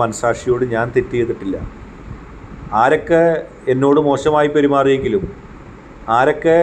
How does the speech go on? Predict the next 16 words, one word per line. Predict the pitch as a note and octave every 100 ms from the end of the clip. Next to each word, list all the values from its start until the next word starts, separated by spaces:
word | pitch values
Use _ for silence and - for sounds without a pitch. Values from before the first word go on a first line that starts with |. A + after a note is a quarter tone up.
| E3 D3
എനിക്ക് | C#3 D#3
മുമ്പിൽ | D#3 C#3+ D3
മുഖം | C3 C3+ C#3
മൂടി | C#3+ D3 D3 C#3+ - - - - -
വച്ച് | C#3 C#3+ D3 C#3+ B2+ - -
സഞ്ചരിച്ച് | C#3 B2+ C3+ C3 - C#3 C3+ C#3 - - - - - C3+
സംസാരിച്ച് | A2+ - B2+ B2+ B2+ C#3
പെരുമാറിയെങ്കിലും, | B2+ A#2+ B2 B2 A2+ A2 F#2+ F2+ - - - - - - - -
എൻ്റെ | A#2 C3 D#3 -
ശക്തി | - - - F3+ F3+ E3 - - - - - - - - C3+
എനിക്ക് | B2+ C3+ C3+
നൽകിയ | B2 B2+ A#2
ഊർജ്ജമുണ്ടല്ലോ, | A#2 B2 C3+ A#2+ G2+ G#2+
അതിലൂടെയാണ് | A2 B2 C3 C3+ B2+
ഞാനിപ്പോഴും | A#2+ A#2 - A2+ A#2
ജീവിക്കുന്നത്. | G#2+ G2 G2 F#2+